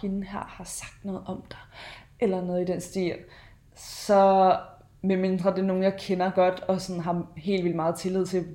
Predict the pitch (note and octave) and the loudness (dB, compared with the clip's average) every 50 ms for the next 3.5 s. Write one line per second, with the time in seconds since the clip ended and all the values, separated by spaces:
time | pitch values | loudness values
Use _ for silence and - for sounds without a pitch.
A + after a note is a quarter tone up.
0 | - - - E3 D#3+ C3 D3+ - E3 - - E3+ F3 F#3+ F#3+ - - - - - | -16 -6 -2 0 2 2 2 0 -2 -2 -2 -2 -2 -2 -4 -6 -10 -16 -20 -20
1 | - - _ - - - - - - - - F#3+ F#3+ F#3 F3 F3+ - - - - | -20 -20 _ -20 -20 -20 -16 -10 -8 -2 2 2 4 4 2 -2 -6 -14 -6 -2
2 | - F#3 F3+ E3+ C3+ - - - - E3 E3 - F3+ F3 D#3+ - - - - C#3+ | 0 2 4 4 2 2 0 -2 -2 -2 -4 -2 -2 -2 -2 -4 -4 -4 -2 0
3 | A#2+ A#2 - - F3 - - - D#3+ - | 0 0 -2 -4 -8 -10 -10 -8 -8 -8